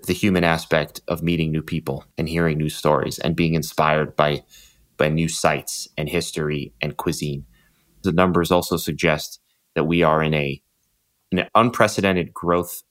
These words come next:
phase of travel. We are also in a phase where over the last fifteen years, the industry has steadily grown in customer satisfaction, despite how much we,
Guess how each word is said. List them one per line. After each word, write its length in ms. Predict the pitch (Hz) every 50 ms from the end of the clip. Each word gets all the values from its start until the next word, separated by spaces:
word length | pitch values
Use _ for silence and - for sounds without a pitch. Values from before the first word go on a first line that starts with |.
| _ -
phase 600 | - - - 85 78 76 71 73 78 - - - -
of 100 | - - -
travel. 500 | - - 69 65 65 - 85 107 117 _ _ _ _ _ -
We 140 | 92 95 87
are 120 | 90 -
also 460 | - 107 107 - - 113 101 95 92
in 360 | 90 87 87 87 85 87 - - _ _ _ _ - _ _ _ - -
a 180 | 87 92 82
phase 500 | 82 - - 104 98 98 95 92 90 85
where 520 | 87 80 87 85 85 82 82 80 82 85 _ _ _ _ _ _ _ _ -
over 140 | - 92 98
the 80 | 92 85
last 300 | 90 87 92 92 - -
fifteen 440 | - 107 - - - - 87 82 82
years, 400 | 85 90 92 85 78 76 76 -
the 120 | 82 80
industry 840 | - 90 95 98 95 98 90 - - - 78 67 65 82 101 - _ _ _ _ -
has 240 | - 85 82 - -
steadily 480 | - - 107 101 101 104 98 92 90
grown 440 | 78 - 92 92 87 85 82 82 82
in 180 | - 85 85 82
customer 420 | - 90 85 - - - 82 78
satisfaction, 840 | - - 80 78 78 - - 80 73 73 - - - - - - _ _ _ -
despite 480 | - - - - - - 113 113 - 90
how 140 | 98 92
much 280 | 85 85 82 82 - -
we, 120 | 82 82